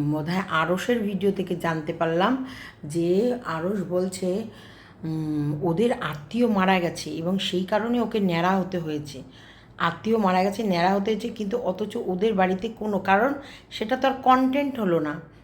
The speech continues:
কনটেন্ট রূপে তোমাদেরকে দেখাতে পারলো না, ইনকাম নেই, তাহলে আর নিয়ম না মানলেও চলে। টেপির মা বাবা এদের বাড়িতে তো শুধু আঁশ খাবারই হয়, কোনো সময় তো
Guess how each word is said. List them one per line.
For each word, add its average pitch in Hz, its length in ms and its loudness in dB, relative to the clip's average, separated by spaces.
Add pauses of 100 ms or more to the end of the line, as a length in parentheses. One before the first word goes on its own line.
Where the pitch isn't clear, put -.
(160)
কনটেন্ট 202 520 2
রূপে 226 240 -2
তোমাদেরকে 165 480 -2
দেখাতে 170 460 0
পারলো 233 300 4
না, 220 200 -2 (100)
ইনকাম 196 480 0
নেই, 220 200 -4 (180)
তাহলে 180 340 0
আর 480 140 0
নিয়ম 180 320 4
না 165 240 2
মানলেও 165 440 -2
চলে। 135 300 -10 (680)
টেপির 202 380 -2
মা 180 640 2
বাবা 175 400 2 (440)
এদের 190 220 0
বাড়িতে 240 300 -2
তো 262 120 -6
শুধু 254 360 -2
আঁশ 233 360 2
খাবারই 254 380 0
হয়, 190 220 0
কোনো 220 240 -6
সময় 233 280 -4
তো 233 120 -2